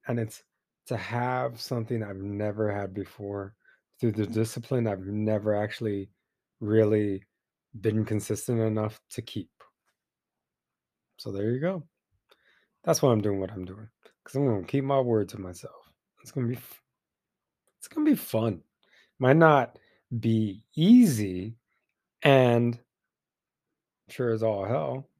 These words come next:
I'm not gonna disempower myself around it. So, where am I at right now on that progress? Well, I already told you the weight, but one thing that I see is my nutrition's gonna shift a little bit. A lot less pastries and bread.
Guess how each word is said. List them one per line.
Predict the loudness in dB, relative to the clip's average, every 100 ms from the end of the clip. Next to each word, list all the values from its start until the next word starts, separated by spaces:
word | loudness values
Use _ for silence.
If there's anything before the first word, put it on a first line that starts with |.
| _ -8
I'm |
not | -6 -4
gonna | -6 -6
disempower | -10 -12 -8 -6 -4
myself | -6 -8 -12 -12
around | -12 -12 -12
it. | -12 _ _ _ _ _ _ _ _ _ -20 _
So, | 6 8 8 2 _ _ _ _ -4
where | 6 12 12
am | 10 6
I | 2
at | 2 0
right | 0 0 0
now | -4 -4 -8
on | -8 -6
that | -6 -6 -6
progress? | -8 -6 -8
Well, | -4 2
I |
already | 4 4
told | 2 4
you | 0
the |
weight, | 0 -2 -4 -10 _ _ _ _ _ 0
but | 6 6 6 -6 _ _ _ _ _
one | -2 4 4 4
thing | 2 4
that | 2
I | 0
see | -2 -4 -4
is | -4
my | -6
nutrition's | -6 -6 -6 -4 -4 -4
gonna | -2 -2
shift | -2 -6 -6
a |
little | -8 -6
bit. | -4 -6 -6 _ _ _ _
A | 2
lot | 4 4 2
less | 2 2 2 -2 -18 _
pastries | -4 -4 -4 -2 0 -2 -4
and | -6
bread. | -4 -2 -4